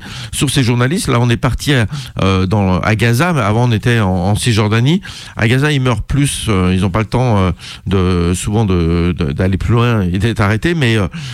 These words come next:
euh, c'est quand même problématique aussi. Aujourd'hui, il reste un journaliste en prison à Gaza. Euh, les autres, euh, ils sont plus en prison ou morts.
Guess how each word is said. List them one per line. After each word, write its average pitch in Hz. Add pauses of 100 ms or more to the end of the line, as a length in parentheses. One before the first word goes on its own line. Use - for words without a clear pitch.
(160)
euh, 87
c'est -
quand 120
même 139
problématique 123
aussi. 131
Aujourd'hui, 156
il 156
reste 131
un 165
journaliste 143
en 113
prison 110
à 92
Gaza. 107 (500)
Euh, 92
les 101
autres, 110
euh, 76
ils 82
sont 71
plus -
en 80
prison 90
ou 85
morts. 131